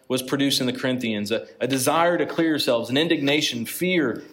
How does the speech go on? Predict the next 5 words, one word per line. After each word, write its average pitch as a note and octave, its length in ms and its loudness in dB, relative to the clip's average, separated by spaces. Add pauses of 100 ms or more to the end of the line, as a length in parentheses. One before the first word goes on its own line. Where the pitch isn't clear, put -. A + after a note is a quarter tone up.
deep E3+ 220 0
longing, C#3+ 500 0
zeal, C3+ 540 0
and A#2 160 -4
justice. B2+ 720 -4